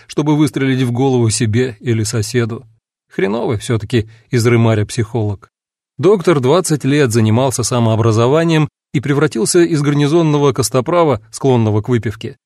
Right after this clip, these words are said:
в специалиста широчайшего профиля. Мог хоть зуб запломбировать и пломбировал,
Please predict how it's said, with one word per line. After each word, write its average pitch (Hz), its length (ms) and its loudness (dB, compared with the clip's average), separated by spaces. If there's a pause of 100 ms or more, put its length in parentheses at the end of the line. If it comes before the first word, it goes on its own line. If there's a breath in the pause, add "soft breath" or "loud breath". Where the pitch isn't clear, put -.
(120)
в - 60 -18
специалиста 190 500 -2
широчайшего 127 720 0
профиля. 113 520 -4 (280)
Мог 196 260 -4
хоть 160 220 2
зуб 147 280 0
запломбировать 139 920 0
и 127 80 -4
пломбировал, 107 800 0